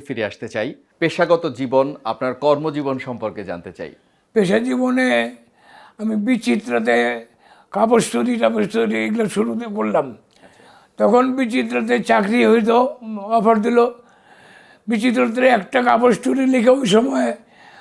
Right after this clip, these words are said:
Speaker 2: পাইলাম হলো পাঁচশো পঞ্চাশ টাকা, দুর্বার।
Speaker 1: দুর্বার।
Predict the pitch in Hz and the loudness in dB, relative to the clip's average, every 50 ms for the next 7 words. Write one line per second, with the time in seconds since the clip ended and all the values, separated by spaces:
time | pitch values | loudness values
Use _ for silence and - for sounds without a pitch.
0 | - _ _ - 233 233 240 254 240 233 233 240 233 240 247 240 240 247 240 233 | -20 _ _ 2 2 4 4 4 2 4 4 4 4 4 4 4 4 4 4 2
1 | - - - - - - _ _ - 233 233 202 - - - 220 233 226 254 247 | -2 -8 -18 -20 -20 -20 _ _ 0 2 2 2 2 0 0 0 2 2 2 0
2 | 247 220 240 240 185 - - 185 175 170 - - - _ _ _ _ _ _ 175 | 0 2 2 0 0 0 -2 -6 -6 -8 -10 -14 -16 _ _ _ _ _ _ -6
3 | 180 120 120 233 - - - 95 73 - - _ _ _ _ _ 92 95 98 92 | -4 -4 -2 0 0 0 -2 -4 -10 -16 -20 _ _ _ _ _ -18 -14 -14 -14
4 | 85 - 69 - | -14 -14 -18 -20